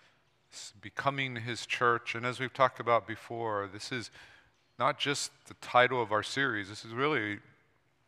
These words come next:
our objective, our, our goal, wh-, wh-, why we're here. We want to be his church. We want to be the church of Jesus Christ. We don't want to be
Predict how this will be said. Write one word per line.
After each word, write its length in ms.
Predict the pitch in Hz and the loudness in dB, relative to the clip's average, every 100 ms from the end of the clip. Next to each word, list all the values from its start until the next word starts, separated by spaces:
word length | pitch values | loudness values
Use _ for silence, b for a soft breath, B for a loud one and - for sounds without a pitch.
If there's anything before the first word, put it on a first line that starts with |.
| - | -10
our 160 | - 123 | 0 0
objective, 580 | 110 95 120 143 110 95 | 0 0 0 0 -4 -4
our, 180 | 101 95 - - | -4 -4 -10 -4
our 160 | 101 | -4
goal, 640 | 98 90 107 135 107 95 98 | -4 -2 0 0 -2 -6 -6
wh-, 380 | 101 98 104 | -8 -4 -4
wh-, 20 | - | 4
why 240 | 104 123 | 6 6
we're 220 | 113 107 | 6 -2
here. 320 | 101 123 127 | 0 2 2
We 160 | 104 117 | 0 -4
want 260 | 127 135 127 | -2 -4 -4
to 120 | 117 | -10
be 320 | 98 117 113 - B B B B _ - | -4 -2 -4 -6 B B B B _ -2
his 260 | 151 135 | -2 0
church. 320 | - 110 90 | -2 -4 -4
We 40 | 120 | -6
want 140 | 120 | -6
to 80 | 117 | -4
be 60 | 117 | -6
the 80 | |
church 400 | 107 - 131 - | -4 0 0 0
of 80 | 113 | -4
Jesus 340 | - 113 101 - | -6 -6 -6 -10
Christ. 460 | - 107 95 - | -2 -2 -2 -8
We 80 | 113 | -6
don't 180 | 117 117 | -4 -2
want 160 | 117 | -4
to 60 | 117 | -4
be 260 | 101 110 | -2 -2